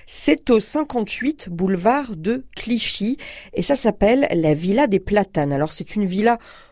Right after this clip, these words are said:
vraiment charmante, hein, c'est très pittoresque quand on la regarde. On est vraiment loin de l'animation du quartier, des sex shops et de toute <laughs> cette ambiance-là juste à côté. Non, non, ici c'est vraiment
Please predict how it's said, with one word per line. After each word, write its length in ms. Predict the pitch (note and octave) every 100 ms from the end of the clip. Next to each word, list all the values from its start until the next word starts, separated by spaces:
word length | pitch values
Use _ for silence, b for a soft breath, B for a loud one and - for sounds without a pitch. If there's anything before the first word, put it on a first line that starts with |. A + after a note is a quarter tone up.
| -
vraiment 320 | D#3+ F#3+ A3
charmante, 540 | - F#3+ F3+ A3+ B3
hein, 260 | F#3+ A3 F#3
c'est 420 | - E3 D#3+ D#3 D3+
très 180 | -
pittoresque 800 | C#4 A#3+ G3+ G3 F3 C#4 D4 - -
quand 200 | F#3 F3+
on 60 |
la 100 | D#3+
regarde. 360 | D#3+ E3 A3+ G#3
On 100 | F3
est 60 |
vraiment 260 | E3+ F#3 A3
loin 400 | A3+ A#3 C#4 D#4 B B B -
de 200 | E3+ B3
l'animation 840 | C4 A#3+ A#3 A#3 - - A#3+ A#3
du 160 | F#3
quartier, 480 | F#3+ F#3+ - - A3
des 120 | F#3+
sex 300 | F#3 F3 -
shops 340 | - F#3+ G3+ G3
et 60 |
de 100 | D#3
toute 200 | D#3 G3
<laughs> 0 |
cette 340 | - - F3+ -
ambiance-là 680 | F#3 F3+ D#3+ D#3 - F#3+ F3+ B B B -
juste 300 | F3+ G#3 G#3+
à 60 |
côté. 300 | F#3 F3+ - C4
Non, 120 | D4+
non, 140 | A3+ B B B -
ici 340 | C4 C4 E4+
c'est 180 | E4+ C4
vraiment 400 | G#3+ A#3 A#3 C#4